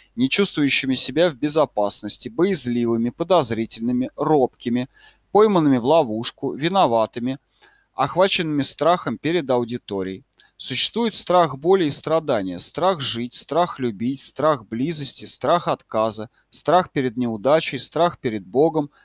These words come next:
страх перед адом, страх проклятия, страх нищеты, страх насмешки и критики. Страх попасться в ловушку, страх неадекватности, страх перед опасностью, страх неодобрения,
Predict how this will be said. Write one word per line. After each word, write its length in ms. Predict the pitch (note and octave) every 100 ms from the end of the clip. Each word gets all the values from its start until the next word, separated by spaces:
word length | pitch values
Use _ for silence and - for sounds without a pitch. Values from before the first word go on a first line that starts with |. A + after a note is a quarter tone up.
| _
страх 420 | - D3+ F3 F3
перед 260 | C3+ A2 -
адом, 460 | - C3 D3+ C#3+ C#3 _ _
страх 420 | - D3 F#3 -
проклятия, 680 | C#3 A2+ - A#2+ C#3 - B2
страх 400 | - - D#3+ -
нищеты, 580 | B2+ - B2 _ B2+ C#3 _ _
страх 440 | - - C#3+ D#3
насмешки 680 | C3+ B2 - C#3+ F3+ - -
и 80 | C#3+
критики. 540 | C#3+ B2 - - - _ _ _ _ _
Страх 480 | - - F3+ G3+
попасться 480 | - A#2 D#3+ F3 -
в 60 | B2
ловушку, 600 | A#2+ A2 C#3+ D#3+ - C#3+ _ _
страх 420 | - D3+ F#3 -
неадекватности, 960 | C#3 A2 A2 A2+ C3+ D3 D3 - C3 B2 _ _
страх 520 | - - D3+ F#3 G3 _
перед 240 | A#2 A2
опасностью, 760 | A2+ - C#3 D#3+ D3+ C#3 -
страх 400 | A#2+ - E3 G3
неодобрения, 840 | D#3 A#2 G#2 G2+ A2+ B2+ C#3+ C3+